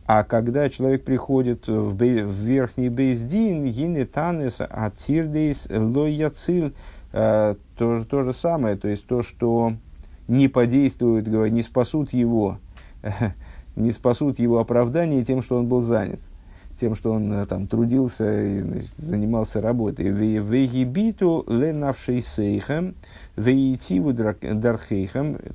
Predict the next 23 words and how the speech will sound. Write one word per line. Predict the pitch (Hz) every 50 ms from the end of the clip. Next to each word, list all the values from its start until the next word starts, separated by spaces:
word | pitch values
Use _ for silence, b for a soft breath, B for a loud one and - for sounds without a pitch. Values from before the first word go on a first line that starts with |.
| - -
Тут | - 135 117 -
тоже | - 110 101 92
продолжение | - 101 101 98 101 104 107 98 95 95
цитаты | - - - 98 95 - 98
из | 95 107
Рамбама, | 139 165 185 190 180 165 160 151 151 - - - - - B B B B B B B B B B B B -
а, | - 107 107 107 110 110 110 110 107 101
с-, | - - - -
заключительное, | 110 107 110 - 117 117 113 - 117 98 - 104 98 98 95 95 95
да? | 104 139 156 151 - - - -
А, | 104 104 101 98 - - - - - - - - -
«И | 160 165 165 160 156 156 160 156 151 - - - - -
всмотри-, | 107 104 - - - 131 131 151 165 165 - - 175 190 190 175 - -
всмотри-, | - - - - 131 131 131 127 - 156 170 160
всматривайтесь | 123 - - 147 160 165 151 - 143 135 131 127 117 - 113 104
в | 98 101 104
души | 107 131 139 123 - - 107
ваши | 101 101 104 98 95 98 - - 143 165 170 - - - b b b b b b b b b b
и | b 160
улучшайте | 175 180 160 147 139 123 101 - - 180 196 214 208 - 170 143
пути | - - 123 120 - - 180 180
ваши». | 160 139 110 95 110 - - - - - - - - - b b b b b b b
А, | - 95 95 92 92 92 -